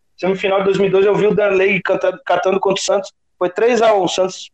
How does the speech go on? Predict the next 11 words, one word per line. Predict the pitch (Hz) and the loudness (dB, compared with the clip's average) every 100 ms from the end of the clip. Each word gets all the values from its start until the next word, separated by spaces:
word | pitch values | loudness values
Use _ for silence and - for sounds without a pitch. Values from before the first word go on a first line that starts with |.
| _ | _
Santos | - 202 - | -6 -4 -2
dominou | 226 214 220 | 0 2 2
o | |
jogo. | 175 165 123 - - - _ | 2 0 -2 -8 -20 -20 _
Robinho | 156 160 160 | -4 -2 0
jogando | 180 170 175 160 | 2 2 2 2
muito, | 160 208 202 170 | 2 0 0 -2
o | |
Diego | 143 160 165 | 0 0 0
também. | - 147 160 196 - _ _ _ _ _ _ | 0 0 0 -2 -6 _ _ _ _ _ _
O | - | -4